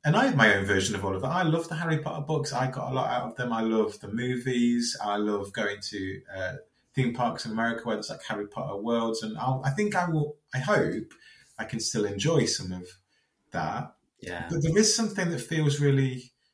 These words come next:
Speaker 1: like, should I? I'm, I question it. Should I
Speaker 2: Yeah.
Speaker 1: enjoy that? Should I? I don't think I'll read them again. Um, I,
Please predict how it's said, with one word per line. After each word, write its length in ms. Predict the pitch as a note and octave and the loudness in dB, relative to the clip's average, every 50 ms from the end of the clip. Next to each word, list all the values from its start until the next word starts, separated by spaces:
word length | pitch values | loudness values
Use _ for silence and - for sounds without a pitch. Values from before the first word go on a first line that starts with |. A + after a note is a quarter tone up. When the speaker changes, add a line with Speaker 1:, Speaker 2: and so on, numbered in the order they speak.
| _ - | _ -4
Speaker 1:
like, 280 | C#3 C3+ C3 - - - | -2 -2 -2 -2 -2 -2
should 340 | - - - - D3+ D#3 | -2 -2 0 -2 -2 -2
I? 360 | F3+ F#3+ G3+ G3 F#3+ F#3+ F#3+ - | -2 -2 -4 -4 -4 -4 -4 0
I'm, 240 | - D#3 D3+ C#3+ C#3+ - - - | 4 6 6 6 4 2 0 2
I 100 | E3 D3 | 2 4
question 440 | C3+ - A3 G#3+ - - - G#2 F2 | 4 4 4 4 4 4 2 0 -2
it. 220 | D#2 - - - - - - | -4 -6 -10 -14 -18 -8 -4
Should 280 | - - - D#3+ D#3 D3 | 0 2 2 4 4 6
I 140 | D3 D3 | 6 6
Speaker 2:
Yeah. 240 | D3 D3+ D3+ D3 C#3+ | 6 6 6 6 4
Speaker 1:
enjoy 280 | D3 D3 D3+ D3+ D3+ D3+ | 4 4 2 2 2 2
that? 340 | D3+ D#3 D#3 D#3 D#3 - - | 2 2 2 0 0 2 2
Should 260 | - - - D3+ C#3+ | 2 4 4 2 2
I? 440 | D3+ D3 C#3+ D3 D3 D3 C#3+ C#3 - - - _ _ _ - | 2 2 2 4 2 2 2 0 -2 -6 -14 _ _ _ 0
I 120 | B2 C#3 | 0 2
don't 280 | C#3 E3+ D#3 C#3+ - - | 4 4 2 2 2 0
think 240 | C3+ B2+ - - | 0 0 0 0
I'll 160 | A#2+ A2+ A2 G#2+ | -2 -2 0 0
read 300 | A2 A#2+ B2 B2+ B2 - | 2 2 2 2 2 0
them 140 | C3 C3+ | 0 2
again. 600 | C3+ C3+ - C#3 C3+ C3+ C3+ C#3 C#3 C#3 C3+ C3+ - _ _ _ _ _ _ _ _ _ _ B2 | 2 2 2 2 2 2 4 4 4 4 2 0 -6 _ _ _ _ _ _ _ _ _ _ -6
Um, 640 | A#2 A#2 A#2 A2+ A2+ A2 G#2+ G#2+ G#2 G#2 B2 C#3 - _ _ _ | -2 -2 0 0 0 -2 -4 -6 -8 -8 -10 -12 -14 _ _ _
I, 680 | - A2 G#2+ G#2+ G#2+ G#2 G#2 G#2 G2+ G2+ F#2+ - - | -6 -6 -4 -4 -2 -2 -2 -2 -4 -4 -6 -10 -12